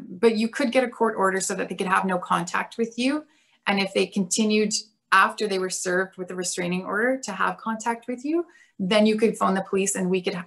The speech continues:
we could arrest them for the breach of the restraining order. But that breach just means that they have to tell a judge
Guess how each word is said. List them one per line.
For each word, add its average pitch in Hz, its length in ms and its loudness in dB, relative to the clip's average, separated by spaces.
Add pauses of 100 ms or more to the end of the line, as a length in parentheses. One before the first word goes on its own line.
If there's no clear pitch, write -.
we 190 140 0
could 190 140 0
arrest 175 400 0
them 262 320 4 (400)
for 208 240 4
the 180 240 4
breach 185 380 2 (100)
of 180 260 0
the 175 420 2
restraining 185 560 0
order. 262 400 0 (580)
But 202 280 2 (600)
that 202 280 -4
breach 240 340 -2
just 214 180 -4
means 202 200 -2
that 202 120 -6
they 180 100 -4
have 196 220 -2
to - 100 -18
tell 190 200 -4
a 180 60 -2
judge 170 640 -4